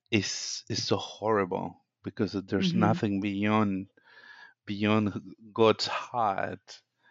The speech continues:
Speaker 1: than individualism. And we
Speaker 2: Mm.
Speaker 1: are meant to be saved in a bunch.
Speaker 2: Mm.
Speaker 1: We are meant to be saved in community.
Speaker 2: Mm-hmm.
Speaker 1: We are meant to be saved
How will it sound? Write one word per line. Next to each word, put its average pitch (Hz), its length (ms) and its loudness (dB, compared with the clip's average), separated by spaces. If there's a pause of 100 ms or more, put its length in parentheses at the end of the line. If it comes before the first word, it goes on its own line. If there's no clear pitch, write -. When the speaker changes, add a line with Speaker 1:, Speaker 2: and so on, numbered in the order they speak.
(280)
Speaker 1:
than 101 380 2
individualism. 95 1080 2 (600)
And 117 280 2
we 156 180 4
Speaker 2:
Mm. 156 80 4
Speaker 1:
are 139 140 4
meant 135 380 0
to 120 140 -2
be 110 180 -2
saved 110 1000 0 (260)
in 98 160 0
a 95 60 4
bunch. 92 680 0 (920)
Speaker 2:
Mm. 175 280 4 (480)
Speaker 1:
We 107 220 -2
are 117 140 4
meant 113 360 2
to 113 120 0
be 107 120 4
saved 110 500 0
in 98 140 -4
community. 104 1120 -4 (420)
Speaker 2:
Mm-hmm. 175 320 -2 (720)
Speaker 1:
We 117 140 2
are 113 80 2
meant 110 260 0
to 117 100 0
be 107 120 4
saved 104 840 2